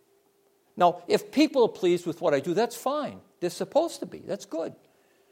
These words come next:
But even if you're not pleased, if I'm serving the Lord, then he receives the glory. That's all that matters. What you think is irrelevant, right? What God says is most important. We have a whole world full of people who thinks we're,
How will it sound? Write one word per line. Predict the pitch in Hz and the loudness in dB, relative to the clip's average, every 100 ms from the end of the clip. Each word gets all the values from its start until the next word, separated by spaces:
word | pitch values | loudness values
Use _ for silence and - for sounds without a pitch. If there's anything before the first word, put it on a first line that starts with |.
| _ _ _ _ _ _ | _ _ _ _ _ _
But | 202 | 4
even | 294 285 | 6 4
if | 285 | 2
you're | 247 | 4
not | 220 294 320 - | 12 12 12 8
pleased, | 214 156 131 | 2 2 0
if | 175 | 2
I'm | 175 - | 2 2
serving | 262 233 208 | 4 4 4
the | 175 | 2
Lord, | 170 311 226 180 180 | 10 12 12 12 4
then | 180 | 0
he | 220 | -2
receives | 202 185 160 131 | -2 -4 -6 -6
the | 147 | -6
glory. | 208 226 110 | -4 -4 -4
That's | 117 135 | -6 -4
all | 113 | -4
that | 107 | -6
matters. | 139 147 - - _ _ _ _ _ _ _ _ | -8 -8 -12 -18 _ _ _ _ _ _ _ _
What | 202 240 247 | 4 4 4
you | 254 | 0
think | - 330 320 | 4 4 6
is | 196 160 | 4 2
irrelevant, | 175 285 294 131 127 - | 8 10 10 6 -2 0
right? | 135 151 214 - _ _ _ _ _ _ _ _ _ _ _ _ _ | 4 4 2 -6 _ _ _ _ _ _ _ _ _ _ _ _ _
What | 190 196 | 4 6
God | 208 240 302 | 10 12 10
says | 208 175 151 147 | 8 2 2 2
is | 143 | -2
most | 156 147 147 | 0 0 -2
important. | - 226 247 110 120 | -2 0 0 -2 -8
We | 214 277 | 2 6
have | 226 | 6
a | |
whole | - 294 330 | 10 12 12
world | 302 339 330 269 | 12 12 12 12
full | 214 185 | 10 4
of | |
people | - 190 196 185 | 4 0 2 2
who | |
thinks | 262 247 - | 4 4 4
we're, | 226 233 | 8 8